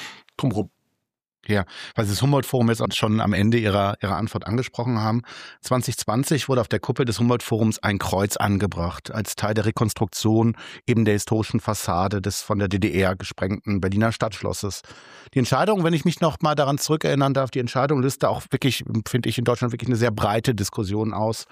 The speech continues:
Speaker 2: Nämlich die Frage, ob die Wiederherstellung des Kreuzes eben ein legitimer Umgang mit Geschichte ist oder eben auch ein religiöses und politisches Symbol,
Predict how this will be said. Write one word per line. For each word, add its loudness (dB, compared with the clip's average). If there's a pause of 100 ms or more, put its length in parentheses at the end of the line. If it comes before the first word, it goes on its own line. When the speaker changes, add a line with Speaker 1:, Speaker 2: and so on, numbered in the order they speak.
(680)
Speaker 2:
Nämlich 2
die -2
Frage, 0
ob -4
die -2
Wiederherstellung 2
des -4
Kreuzes 0
eben 2
ein 2
legitimer 0
Umgang 4
mit -4
Geschichte 0 (460)
ist 0
oder 2
eben 0
auch 0
ein 2
religiöses 0
und 0
politisches 0
Symbol, 2